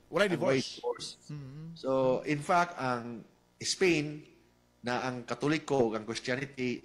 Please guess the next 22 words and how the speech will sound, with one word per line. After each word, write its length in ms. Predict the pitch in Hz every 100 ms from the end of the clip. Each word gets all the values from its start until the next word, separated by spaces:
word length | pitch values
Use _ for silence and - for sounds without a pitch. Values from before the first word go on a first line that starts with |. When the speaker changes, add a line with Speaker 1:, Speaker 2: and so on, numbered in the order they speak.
| -
Speaker 1:
Mm. 60 | 131
Speaker 2:
may 100 | 127
nag-introduce 640 | 123 131 131 127 147 -
ang 140 | 120 117
Spain 380 | - - 139 123
sa 80 |
Pilipinas, 580 | 127 123 151 165 127 120
na 140 | 127 131
divorce 560 | 110 117 131 127 -
ang, 80 | 110
Speaker 1:
Mm. 160 | 113 95
Speaker 2:
ang 180 | 110 101
Espanya. 500 | 87 - 101 120 135 123 - _ - _ _ _ _ -
Ang 400 | 131 135 131 127
Jerusalem, 720 | 101 156 175 196 156 139 139 139
wherein 480 | 131 127 151 143
diha 180 | 123 135
natao 400 | 135 127 139 143
si 140 | 139 127
Jesus 260 | 131 147
Christ 400 | - 127 123 -
sa 80 | 120